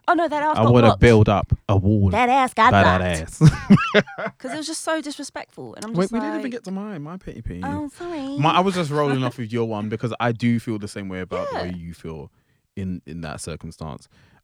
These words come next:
Speaker 2: Um, I think my one is more of, I think my one is, uh, just people that continue to do the same thing over and over and over, over, over again. It's really annoying. You know, like, when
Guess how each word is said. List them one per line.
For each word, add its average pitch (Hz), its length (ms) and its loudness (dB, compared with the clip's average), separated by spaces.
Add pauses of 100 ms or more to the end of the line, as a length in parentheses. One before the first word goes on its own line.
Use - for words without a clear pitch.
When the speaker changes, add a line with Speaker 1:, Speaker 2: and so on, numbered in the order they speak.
Speaker 2:
Um, 98 440 0 (160)
I 131 100 2
think 214 180 4
my 139 340 8
one 110 240 4
is 95 160 0
more 98 680 2
of, 92 100 -8 (720)
I 160 60 4
think 190 180 2
my 170 240 6
one 143 220 -6
is, - 320 -12 (100)
uh, 101 380 -8 (180)
just - 400 -6
people 131 520 0
that 101 260 -6 (180)
continue 104 460 -4
to 101 120 -6
do 90 120 -6
the 85 100 -8
same 85 240 -10
thing 80 240 -14
over 80 260 -12
and 76 100 -16
over 65 120 -14
and 62 80 -16
over, 67 240 -16
over, 85 380 -18
over 82 180 -16
again. 78 220 -18
It's - 200 -20
really 90 460 -10
annoying. 82 560 -14
You 101 80 -10
know, 123 120 -6
like, 113 200 -10
when 98 240 -6